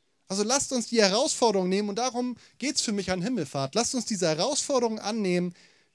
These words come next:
Zeugen zu sein. Zeugen zu sein für die beste Botschaft der Welt. Zeuge zu sein dafür, dass Jesus als das Licht in diese Welt gekommen ist und nach wie vor darauf wartet, in die Dunkelheit, die noch da ist, Licht hineinzubringen.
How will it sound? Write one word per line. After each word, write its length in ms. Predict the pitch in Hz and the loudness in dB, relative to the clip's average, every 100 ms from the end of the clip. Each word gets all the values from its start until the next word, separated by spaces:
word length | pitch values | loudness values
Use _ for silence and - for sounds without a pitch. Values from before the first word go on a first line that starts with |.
| - | -2
Zeugen 480 | - 247 269 208 | 4 6 6 4
zu 120 | - 156 | -4 -4
sein. 280 | 143 147 | -4 -4
Zeugen 420 | - 254 302 302 277 | 0 0 0 -2 -2
zu 120 | 254 | 0
sein 200 | 226 226 | 0 0
für 140 | 220 | -2
die 80 | 185 | 0
beste 340 | 226 262 - | 0 0 0
Botschaft 720 | 202 214 226 - 190 190 - - _ _ _ - | 2 2 2 2 2 0 -6 -20 _ _ _ 0
der 180 | 165 | 2
Welt. 380 | 151 131 120 - _ _ _ _ _ _ _ _ - | 2 -2 -6 -16 _ _ _ _ _ _ _ _ 0
Zeuge 460 | - 262 320 302 | 6 8 6 4
zu 140 | - 277 | 0 2
sein 260 | 254 247 | 4 4
dafür, 380 | 240 254 - 247 | 4 2 2 2
dass 160 | 202 202 | 2 2
Jesus 420 | 220 294 269 247 | 2 2 0 0
als 160 | 226 | -2
das 180 | 220 - | 0 0
Licht 240 | 240 277 269 | 0 0 0
in 80 | |
diese 240 | 247 226 202 | 0 2 4
Welt 220 | 208 208 | 4 4
gekommen 400 | 180 - 170 165 | 0 0 0 2
ist 340 | 180 - - - _ _ - - _ | 0 -2 -6 -16 _ _ -20 -20 _
und 180 | 180 180 | -6 -2
nach 400 | 190 220 294 - | 2 2 2 0
wie 100 | 254 | -2
vor 260 | - 226 | 2 2
darauf 340 | 214 196 185 - | 4 4 2 2
wartet, 540 | 214 240 - 214 196 - _ _ | 0 0 2 0 0 -10 _ _
in 160 | - 285 | 0 2
die 120 | 277 | 4
Dunkelheit, 500 | 254 269 262 185 180 | 4 2 2 2 2
die 60 | 196 | 0
noch 180 | 185 151 | 0 2
da 240 | 185 185 | 2 2
ist, 180 | 190 190 | 0 -2
Licht 220 | 208 - | -2 -2
hineinzubringen. 760 | 202 180 165 - 139 120 117 | 2 2 2 -2 -8 -12 -16